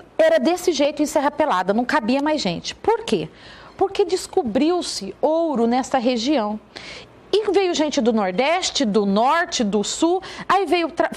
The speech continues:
é, veio, foram, né? Foram trabalhadores, médicos, comerciantes,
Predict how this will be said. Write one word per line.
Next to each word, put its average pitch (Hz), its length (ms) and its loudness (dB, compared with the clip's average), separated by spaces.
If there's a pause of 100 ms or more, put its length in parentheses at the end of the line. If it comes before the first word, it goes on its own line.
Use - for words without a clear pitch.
(100)
é, 202 180 2
veio, 160 360 0
foram, 220 520 0
né? 214 300 0 (280)
Foram 311 480 2
trabalhadores, 196 1000 0
médicos, 202 640 0
comerciantes, 214 800 0